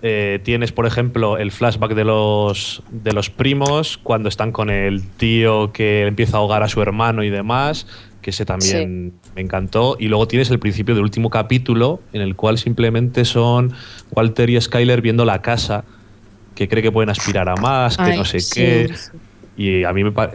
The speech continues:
Speaker 1: claro, me, me parece
Speaker 3: Claro, ese, ese es devastador realmente, lo ves y dices, "Joder". <laughs>
Speaker 1: Es,
Speaker 3: Eh,
Speaker 1: es que es
Speaker 3: Noah.
Speaker 1: una pasada, ¿eh? Es una pasada.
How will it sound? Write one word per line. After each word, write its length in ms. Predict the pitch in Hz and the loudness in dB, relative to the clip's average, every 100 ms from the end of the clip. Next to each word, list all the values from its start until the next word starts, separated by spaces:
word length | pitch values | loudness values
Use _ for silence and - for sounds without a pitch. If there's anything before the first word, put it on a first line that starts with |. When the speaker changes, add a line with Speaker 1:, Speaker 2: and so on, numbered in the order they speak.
| - | -6
Speaker 1:
claro, 220 | - 110 | -2 0
me, 240 | 90 87 85 | 0 -4 -6
me 140 | 87 | -8
parece 360 | 85 85 - 90 | -6 -4 -2 0
Speaker 3:
Claro, 180 | 202 208 | 0 2
ese, 400 | 95 90 220 - | 2 2 2 0
ese 180 | 202 | 2
es 80 | 220 | 2
devastador 500 | 233 202 - 165 190 | 4 0 0 0 2
realmente, 480 | 180 151 185 233 185 | 2 2 4 4 4
lo 100 | 170 | 2
ves 160 | 190 214 | 4 4
y 40 | |
dices, 220 | 190 160 | 2 -2
"Joder". 380 | - 185 156 151 220 | -4 0 2 0 0
<laughs> 1120 | 302 233 262 247 254 247 226 302 320 285 - | 0 2 0 0 -2 -2 -4 -4 -4 -2 0
Speaker 1:
Es, 160 | 208 190 | 0 2
Speaker 3:
Eh, 200 | 175 170 | 4 4
Speaker 1:
es 80 | 190 | 2
que 80 | |
es 60 | 220 | 2
Speaker 3:
Noah. 80 | 208 | 2
Speaker 1:
una 140 | 131 | 2
pasada, 500 | 101 87 98 95 82 | 0 -2 -2 0 0
¿eh? 120 | 87 104 | -2 -2
Es 60 | |
una 120 | 90 | -2
pasada. 420 | 90 85 - 92 | -2 -4 -6 -10